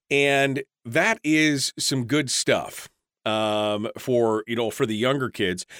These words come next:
And I think this is a step in the positive direction. Just teaching kids about gun safety doesn't even require them to have a firearm.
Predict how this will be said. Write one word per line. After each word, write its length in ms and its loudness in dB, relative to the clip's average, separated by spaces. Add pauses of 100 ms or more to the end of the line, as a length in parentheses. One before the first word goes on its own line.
(140)
And 140 2
I 80 2
think 180 -2
this 140 0
is 120 -2
a 60 -2
step 300 2
in 40 -2
the 80 0
positive 440 0
direction. 500 0
Just 260 -2
teaching 360 0
kids 260 0
about 300 0
gun 180 2
safety 420 0 (340)
doesn't 340 4
even 200 4
require 600 2
them 180 2
to 100 0
have 200 -2
a 40 -4
firearm. 440 -2